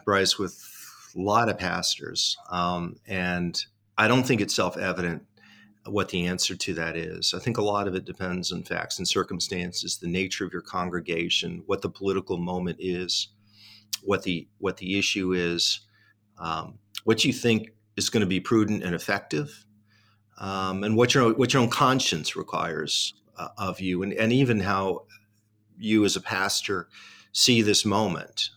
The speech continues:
Um, for the most part, my, my entire life, uh, I've been of the view, and I'm still of the view, that really should keep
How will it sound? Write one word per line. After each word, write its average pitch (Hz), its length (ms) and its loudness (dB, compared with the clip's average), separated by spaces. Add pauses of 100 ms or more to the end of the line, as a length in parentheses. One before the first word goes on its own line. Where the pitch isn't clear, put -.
(160)
Um, 90 400 -8 (440)
for 143 160 6
the 139 60 10
most 170 340 8
part, 101 160 4
my, 98 300 2
my 98 180 -2
entire 92 580 -2
life, 90 720 -2
uh, 101 100 -16 (100)
I've 90 220 -6
been 95 120 2
of 87 120 -4
the 82 80 -10
view, 90 220 2
and 87 80 0
I'm 82 80 -4
still 120 240 2
of 82 120 -2
the 82 120 -6
view, 85 360 -2
that 80 260 -6 (480)
really 120 360 6
should - 200 -2
keep 92 200 -6